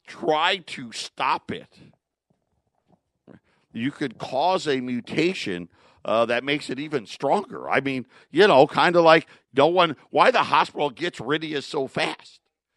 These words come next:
Because they use so much of that disinfectant, this and that, and that, uh, the,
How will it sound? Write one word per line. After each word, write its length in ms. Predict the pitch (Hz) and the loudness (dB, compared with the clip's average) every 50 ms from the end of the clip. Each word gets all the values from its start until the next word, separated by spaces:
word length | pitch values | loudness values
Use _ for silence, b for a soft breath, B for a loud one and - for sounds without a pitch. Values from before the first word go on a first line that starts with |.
| _ _ _ _ _ _ - | _ _ _ _ _ _ -18
Because 380 | 147 147 - - 170 160 139 127 | -18 -16 -10 -8 -8 -8 -6 -6
they 100 | 156 156 | -6 -4
use 280 | 160 185 196 170 - | -4 -4 -4 -6 -6
so 180 | - - 233 247 | -2 0 0 2
much 260 | 302 294 269 - - | 2 2 2 2 0
of 140 | 202 175 143 | -2 -2 0
that 260 | 151 151 147 139 - | 0 0 0 -2 -4
disinfectant, 880 | - 170 185 - - 208 165 135 - - 180 175 - - 160 143 147 156 | -6 -8 -8 -8 -6 -8 -8 -8 -6 -4 -6 -4 -4 -6 -8 -6 -6 -6
this 200 | 180 185 - - | -8 -8 -8 -8
and 140 | 165 147 156 | -8 -6 -4
that, 220 | 165 175 170 143 | -2 -2 -2 -4
and 160 | 135 151 147 | -4 -6 -4
that, 240 | 147 143 139 139 - b b b b b | -2 0 -2 -2 -4 b b b b b
uh, 440 | b 127 131 135 135 131 131 131 127 | b 2 4 6 6 6 6 4 4
the, 460 | 120 120 131 135 135 131 127 127 117 | 0 -2 -4 -2 -2 -2 -2 -4 -4